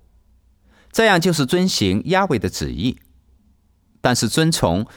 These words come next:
三位一体的教义的结果是什么呢？借着逐步削弱、侵蚀以色列对独一神的严格信仰，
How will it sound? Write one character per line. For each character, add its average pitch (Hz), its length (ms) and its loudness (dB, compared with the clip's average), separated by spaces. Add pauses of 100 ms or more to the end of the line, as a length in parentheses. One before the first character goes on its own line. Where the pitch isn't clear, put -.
(160)
三 202 280 2
位 180 120 2
一 - 20 -2
体 135 140 -2
的 107 100 -2
教 202 280 0
义 131 60 0
的 110 100 -2
结 101 300 -2
果 - 500 -4
是 - 160 -6
什 78 180 -2
么 76 120 -4
呢？ 156 220 -2 (1120)
借 185 160 0
着 143 140 0
逐 123 200 0
步 143 180 0
削 170 240 0
弱、 170 480 0 (540)
侵 95 320 0
蚀 143 360 0
以 107 160 0
色 175 200 0
列 117 360 0 (260)
对 170 160 2
独 127 240 0
一 185 120 0
神 110 180 0
的 123 100 0
严 104 280 0
格 113 140 0
信 151 260 -2
仰， 71 200 -2